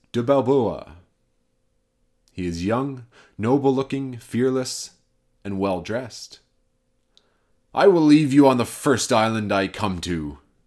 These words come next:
says the captain, in a rage, but he soon sees that Balboa is a man who can be of great use to him.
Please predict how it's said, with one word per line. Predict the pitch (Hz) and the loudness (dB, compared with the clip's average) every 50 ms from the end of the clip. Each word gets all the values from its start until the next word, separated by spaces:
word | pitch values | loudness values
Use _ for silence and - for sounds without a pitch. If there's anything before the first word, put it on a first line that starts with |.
| _ _ _ _ _ | _ _ _ _ _
says | - - 92 85 82 | -12 -8 -8 -8 -6
the | - 85 | -8 -10
captain, | - 87 80 78 78 - 85 87 95 98 101 - _ _ _ _ | -8 -6 -6 -6 -6 -8 -10 -10 -10 -10 -12 -16 _ _ _ _
in | - 90 82 | -14 -10 -10
a | 82 | -8
rage, | 80 80 78 80 87 95 110 117 - - _ _ _ _ _ _ _ _ _ _ _ - | -8 -6 -6 -6 -6 -8 -10 -12 -16 -20 _ _ _ _ _ _ _ _ _ _ _ -6
but | 107 113 | -4 -4
he | 107 | -4
soon | 101 - 127 131 120 110 | -4 -4 -4 -4 -4 -4
sees | - - 165 170 120 85 80 | -4 -6 -6 -6 -6 -4 -4
that | 87 85 - | -6 -4 -2
Balboa | 95 90 87 82 104 123 139 110 92 | -4 -4 -2 -2 0 0 0 0 0
is | 87 87 | -2 -4
a | 90 85 | -6 -6
man | 87 95 113 120 113 92 | -4 -6 -6 -6 -6 -8
who | 85 92 | -8 -10
can | 87 - 101 87 | -8 -8 -8 -4
be | 95 95 | -4 -4
of | 87 82 | -4 -6
great | - - 98 107 113 107 | -6 -4 -4 -2 -2 -4
use | 110 139 180 180 - | -6 -8 -8 -8 -10
to | - 87 | -10 -10
him. | 80 78 69 62 62 71 | -10 -10 -14 -16 -20 -20